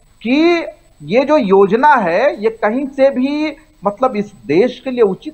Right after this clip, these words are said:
है क्या? हमारे, क्या हमारे, हम अप्रशिक्षित सैनिकों को एक प्रशिक्षित देश के सैनिक से भिड़ने के लिए भेज रहे हैं क्या? हम अपने लोगों की हत्या करवा रहे हैं जानबूझ करके? क्या कोई छह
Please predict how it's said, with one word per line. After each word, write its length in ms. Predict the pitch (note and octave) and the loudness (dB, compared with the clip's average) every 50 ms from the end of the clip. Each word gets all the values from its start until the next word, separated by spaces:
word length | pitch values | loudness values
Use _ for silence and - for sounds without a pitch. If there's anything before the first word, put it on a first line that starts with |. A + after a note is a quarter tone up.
| - C4 | -8 -8
है 100 | C#4+ C#4+ | -8 -8
क्या? 200 | - - E4+ E4 | -6 -4 -2 -2
हमारे, 580 | C#4 A#3+ G#3 F3 D#3+ D#3 F3+ B3 E4 F#4 - - _ _ _ _ - | 0 -2 -2 0 2 2 2 2 0 -4 -8 -12 _ _ _ _ -2
क्या 100 | - A3+ | -2 0
हमारे, 680 | C4 B3 G#3 E3+ D#3+ D#3+ E3+ G3+ B3 C#4+ D#4+ D4 - - - | 0 -2 -2 0 2 2 2 2 0 -2 -2 -6 -6 -6 -4
हम 140 | D#3+ G3+ G#3+ | -2 0 2
अप्रशिक्षित 600 | A#3+ A3 - - G#3+ - - G3+ - - - D#4+ | 2 0 0 -2 -6 -8 -8 -12 -10 -8 -8 -8
सैनिकों 560 | - _ _ C4+ B3+ C4 C#4 C4+ - D4+ D#4 | -8 _ _ 0 0 0 -2 -2 2 2 2
को 260 | D#4 D4+ D#4+ E4 D#4+ D#4 - - - - G#4 C5 | 2 4 2 2 2 2 0 -8 0 4 4 4
एक 60 | C4 | 4
प्रशिक्षित 580 | - - A#3 G#3+ - - G#3+ - - - E4+ | 2 -6 -8 -8 -8 -10 -16 -14 -10 -8 -8
देश 300 | C#4+ E3+ - A3+ C#4 C#4+ | -8 2 4 4 4 4
के 200 | C#4 - F#4 D4+ | 0 -4 -6 -6
सैनिक 400 | - - G#3 G3+ G#3+ B3 C#4+ C4+ | 0 2 2 2 2 -2 -6 -8
से 200 | - - C#4 C#4 | 0 4 4 4
भिड़ने 600 | C4+ - - - _ - C#3 G3 A3 B3 D4 D4+ | 4 2 -4 -14 _ -4 0 2 2 2 2 0
के 100 | D4+ D4 | 0 -2
लिए 160 | C4+ C4+ D4 - | 0 0 2 4
भेज 220 | F#3+ A3 C4 B3+ D4+ | 4 4 4 4 2
रहे 140 | D4+ D4 D4+ | 0 0 0
हैं 240 | C#4+ A#3+ - - _ _ _ _ _ _ _ _ _ | -2 -8 -12 -16 _ _ _ _ _ _ _ _ _
क्या? 120 | A3+ B3+ | 0 2
हम 160 | A#3+ B3+ B3+ | 2 2 0
अपने 240 | C4 B3+ C4 C4+ C#4 | 0 -2 2 2 2
लोगों 360 | C4 G#3 G3 G#3 G3+ C#4 D#4 | 4 4 2 2 4 2 0
की 180 | D4+ - - B3 | 0 0 -4 0
हत्या 360 | F3+ F#3 F#3 - - C4+ C#4 | 0 0 -2 -2 -2 -2 0
करवा 300 | C#4 D4 D4 C#4+ C#4 C#4+ | 2 2 2 4 4 4
रहे 140 | C#4+ C#4+ C#4+ | 4 4 2
हैं 120 | D4+ D4 | 2 2
जानबूझ 440 | F3+ G#3 A3 C4+ C#4 C4 C#4+ C#4+ - | 2 2 2 2 0 -2 -6 -8 -4
करके? 360 | - - - - - A3 D3 - - _ _ _ _ _ _ _ _ | -2 0 0 0 -2 -6 -8 -8 -10 _ _ _ _ _ _ _ _
क्या 180 | - A#3 C4 D4+ | 0 0 0 0
कोई 220 | D4 - D4 D#4 | 0 -2 -4 -4
छह 300 | C4+ - - - - G#3+ | -4 -8 -14 -2 2 2